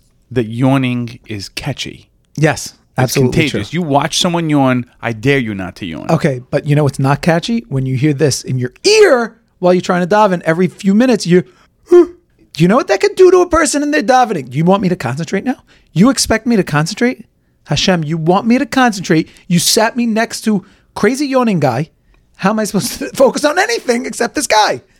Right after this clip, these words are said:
Speaker 1: Okay, but it's the best case scenario. If you're gonna be disturbed, you should be disturbed by a yawner,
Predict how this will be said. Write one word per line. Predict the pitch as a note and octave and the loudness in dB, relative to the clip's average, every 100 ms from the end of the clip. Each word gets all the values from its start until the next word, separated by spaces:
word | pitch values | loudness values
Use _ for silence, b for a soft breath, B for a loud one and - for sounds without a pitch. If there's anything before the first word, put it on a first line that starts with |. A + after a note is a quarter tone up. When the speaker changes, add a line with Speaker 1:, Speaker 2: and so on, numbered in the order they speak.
| - | -4
Speaker 1:
Okay, | D3 A#2+ | -2 -2
but | G#2 C3+ - | -2 -4 -2
it's | D#3+ - | -4 -2
the | D#3 | -4
best | B2+ G#2 C3 C3+ - | -4 -2 -2 -2 -4
case | - C#3 B2+ | -4 -4 -2
scenario. | B2+ A#2 A#2 G2 F#2 | -4 -2 0 0 -2
If | C3 B2+ | -4 -2
you're | B2 | -4
gonna | A2+ C#3+ D#3 | 0 0 0
be | F3 | -4
disturbed, | D#3 E3 - D#3+ G#3+ A3+ - _ _ _ _ _ _ _ | -4 -4 0 0 0 -6 -14 _ _ _ _ _ _ _
you | C#3 | -6
should | C#3+ D3+ | -2 0
be | C3+ | 2
disturbed | B2+ - B2+ G#2 | 2 0 0 -2
by | A2+ | -4
a | G#2+ G#2 | -4 0
yawner, | G#2 G2 D#2+ D#2 | 0 -2 -4 -12